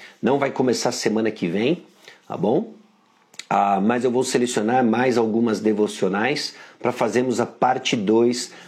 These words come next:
do temor aos homens, tá certo? E assim nós vamos caminhando.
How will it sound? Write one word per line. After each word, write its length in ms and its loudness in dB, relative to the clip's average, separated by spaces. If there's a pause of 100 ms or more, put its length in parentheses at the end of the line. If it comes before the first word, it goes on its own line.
do 120 2
temor 440 0
aos 280 0
homens, 800 -2 (260)
tá 60 -18
certo? 420 0 (440)
E 80 4
assim 260 0
nós 200 2
vamos 260 0
caminhando. 640 -4